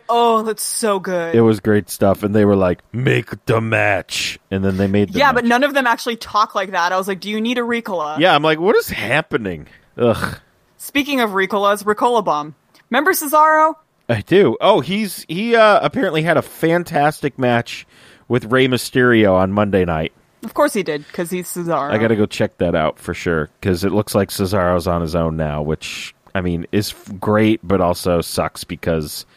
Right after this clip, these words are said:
Speaker 1: I loved them as a pair.
Speaker 2: <sighs> I know. The bar was great.
Speaker 1: I remember the day I decided I liked Sheamus was the day that he had a Mighty Boosh patch on his fucking bar
Speaker 2: <laughs> Yes.
Speaker 1: jacket. And I
Speaker 2: And
Speaker 1: went,
Speaker 2: Pickle
Speaker 1: "Oh
Speaker 2: Rick.
Speaker 1: my God, what a niche reference."
Speaker 2: Yeah.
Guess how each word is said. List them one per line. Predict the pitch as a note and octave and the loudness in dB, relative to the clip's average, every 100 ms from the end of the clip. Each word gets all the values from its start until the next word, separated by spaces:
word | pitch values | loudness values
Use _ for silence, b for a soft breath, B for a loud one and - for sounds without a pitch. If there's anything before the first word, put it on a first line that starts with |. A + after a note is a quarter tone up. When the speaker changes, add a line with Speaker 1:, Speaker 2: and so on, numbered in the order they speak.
| b G3 | b -2
Speaker 1:
I | |
loved | G#3 G3 F#3 F#3 | 0 2 0 -2
them | F3+ E3+ | -4 -4
as | E3 | -6
a | |
pair. | D#3 D#3 D3+ D#3 - | -6 -2 0 0 -2
Speaker 2:
<sighs> | - - | -4 -2
I | G#2 | -2
know. | F2+ D#2+ E2 D#2 D#2 | 0 0 0 -2 -4
The | F2 | -2
bar | F2 E2+ | 0 0
was | E2 E2 | -2 -6
great. | D#2+ D#2+ D#2 D#2+ - _ - | -4 -2 0 -4 -8 _ -4
Speaker 1:
I | |
remember | A3 C4 D#4+ | 0 0 0
the | D4 | 0
day | A3+ A3 | 2 2
I | A3+ | 2
decided | G#3+ B3 G3+ G3 G3+ | 0 -2 -2 0 2
I | F#3+ | 0
liked | F#3+ F3 F#3 | 0 -2 -2
Sheamus | - G#3 F#3 G3+ G3+ | -4 -2 0 -2 -2
was | G3+ F3+ | -4 -2
the | F#3 | 0
day | F#3 F3 | 2 2
that | F#3 F#3 | 2 0
he | - G3 | 0 -8
had | F#3+ F#3 | -4 -2
a | |
Mighty | F3+ E3+ F3 F3 | 0 -2 -2 -4
Boosh | E3+ E3 - | -2 -4 -2
patch | G3 D#3+ D#3+ | 0 0 0
on | F3 E3+ | -4 -4
his | E3 | -4
fucking | - E3+ F3 D#3+ | -4 -2 -4 -2
bar | D3+ D3+ | 0 2
Speaker 2:
<laughs> | |
Yes. | A#2 D3 C#3 | 0 -2 -4
Speaker 1:
jacket. | D3 - B B B - | -6 -6 B B B -2
And | G3 | 2
I | G3+ | 2
Speaker 2:
And | F#3+ | 2
Speaker 1:
went, | F#3 | 0
Speaker 2:
Pickle | C3 G#3 | 0 4
Speaker 1:
"Oh | G#3 G#3 | 4 4
Speaker 2:
Rick. | G#3+ | 2
Speaker 1:
my | G3+ F3+ | 2 0
God, | F3+ G3 F#3 F3+ | 2 2 2 2
what | F#3 G#3 - | 2 0 0
a | G#3+ G3 | -2 0
niche | F3+ F3+ F#3 F#3+ F#3 - - - | -2 -4 -2 -2 -4 -6 -10 -4
reference." | F3+ E3+ E3 D#3 C#3+ - | -2 0 -2 -4 -4 -6
Speaker 2:
Yeah. | E2 D#2+ | -4 -4